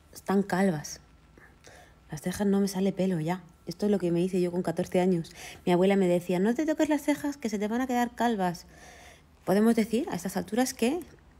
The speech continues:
tenía razón. <laughs> Mi abuela tenía razón. Mm. Sí tengo piercing en el ombligo.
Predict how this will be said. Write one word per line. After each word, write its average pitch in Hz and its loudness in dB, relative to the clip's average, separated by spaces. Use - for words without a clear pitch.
tenía 175 4
razón. 165 -4
<laughs> - 0
Mi 196 6
abuela 165 -2
tenía 165 -4
razón. 160 -8
Mm. 151 -6
Sí - -12
tengo 190 2
piercing 190 0
en 185 4
el 175 0
ombligo. 170 0